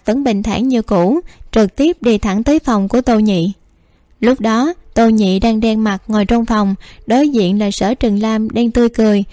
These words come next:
một cung nữ đứng trong góc, khóe mắt hồng hồng. Vân Thường nhìn lướt qua, nhìn liếc mắt thì nhận ra ngay, vị Tô tú nữ đầu óc đơn giản, khẳng định là bị chọc tức. Có điều, đây cũng không phải là chuyện nàng ta cần quan tâm tới.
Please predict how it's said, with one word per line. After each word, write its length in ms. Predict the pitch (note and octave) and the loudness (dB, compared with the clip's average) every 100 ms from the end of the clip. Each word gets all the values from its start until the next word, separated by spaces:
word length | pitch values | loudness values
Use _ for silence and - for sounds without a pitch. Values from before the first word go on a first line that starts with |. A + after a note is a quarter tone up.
| - - - | -14 -10 0
một 260 | G#3+ F#3 | 0 2
cung 220 | A#3 A3 | 2 2
nữ 200 | G3+ E3+ | 2 0
đứng 200 | G#3 C#4 | 0 0
trong 200 | D4 G#3+ | 0 0
góc, 260 | G#3 C4+ E4+ - - | 0 -2 -2 -8 -6
khóe 200 | B3 C4+ | 0 0
mắt 260 | D4 E4+ | 0 -2
hồng 180 | C4 A3 | -2 0
hồng. 280 | G#3+ G#3 G3 - - - - | 0 0 -2 -6 -20 -14 -2
Vân 220 | A3+ A3 | 0 2
Thường 260 | A#3 G3+ G3+ | 2 2 2
nhìn 140 | F#3+ | 2
lướt 200 | B3 D#4+ | 0 0
qua, 260 | B3+ A#3 A3+ - - - | 0 0 -2 -6 -16 -6
nhìn 240 | A3+ G#3 G3+ | 0 0 0
liếc 200 | C#4+ C#4+ | 0 -2
mắt 220 | D#4 F4 | -4 -2
thì 120 | C4+ | 0
nhận 240 | G#3+ G3+ F#3+ | 2 0 0
ra 140 | A#3 | 0
ngay, 340 | A#3 A#3 A3+ - - - | 2 2 0 -2 -12 -2
vị 160 | G#3+ G3+ | 0 0
Tô 240 | A3+ A3 | 2 0
tú 180 | G#3+ C#4+ | 2 0
nữ 240 | C#4 F#3 B3+ | 0 0 0
đầu 140 | G#3+ | -2
óc 220 | - D#4+ | -2 -2
đơn 180 | B3+ A3 | -2 -2
giản, 340 | G#3+ F3 F#3+ E4 - - | -2 -4 -4 -6 -10 -14
khẳng 300 | - A3+ C#4+ | -4 -2 0
định 260 | A#3 F3+ G#3+ | 0 0 -2
là 120 | G3+ | -2
bị 180 | G3+ F#3+ | -2 -2
chọc 240 | G3 F#3 | -4 -2
tức. 220 | C#4 F4+ - - - - | 0 0 -4 -20 -20 -4
Có 160 | C#4 D4+ | 0 2
điều, 320 | A#3+ G#3+ G3+ - - | 4 2 0 -4 -6
đây 200 | A3+ G#3+ | -2 0
cũng 220 | G3 A3 | 0 0
không 220 | A#3 G#3+ | 0 0
phải 220 | G#3 G3 | 0 -2
là 120 | C4+ A#3+ | -2 -2
chuyện 260 | F#3+ G3 | -2 -2
nàng 200 | G#3+ G3 | 0 -2
ta 240 | A3 A3 G#3+ | -2 -4 -2
cần 240 | G#3+ F#3+ | -2 -2
quan 160 | A3 G#3+ | 0 0
tâm 200 | A3 G3+ | -2 0
tới. 300 | G#3+ A#3+ | 0 0